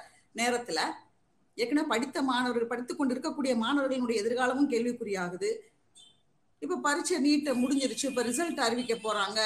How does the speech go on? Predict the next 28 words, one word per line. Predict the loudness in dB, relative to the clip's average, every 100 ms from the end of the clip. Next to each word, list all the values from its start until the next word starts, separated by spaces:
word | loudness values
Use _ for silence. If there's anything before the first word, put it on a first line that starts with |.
| 0
நம்ம | 0 -2 -2
இப்ப | -4 0
காலேஜை | 0 2 -2
செலக்ட் | 0 -2 -4 -4
பண்ணி | -2 2
ஆகணும். | 0 -2 -4 -4 -4 -10 _ _ _ _ _ _ _ _ _ _ _
அப்ப | 0 2 4 2 2 2 0 -2 -12 _ _ -6
மாணவர்களுக்கு | 0 4 4 2 0 0
அந்த | 0 2
மூன்று | 4 6 6 4
இடங்கள் | 2 2 2
அடிபடுது, | 2 0 0 -4
மூன்று | -2 0 2
மருத்துவக் | 0 0 -2
கல்லூரிங்கிறது | 2 2 2 0 0 0
அடிபடுது. | 0 0 -2 -6 -16 _ _ _ -10 0
மூன்று | 2 4
மருத்துவக் | 2 0 -2 -2
கல்லூரின்னு | -2 2 2
எடுத்துக்கிட்டோம்னா | 0 -2 -4 -2 0 -2 -6 -20 _ _
இப்ப | _ 0
ஸ்டான்லியில | 2 4 4 4 4
வந்து | 2 2
வருடத்துக்கு | 2 0 -2 -4 0 2
இருநூத்தி | 4 4 2
ஐம்பது | 2 0
மாணவர்களுக்குரிய | 2 2 2 2 0 -4 -6 -4 -4
சீட்டு, | -4 -8 -10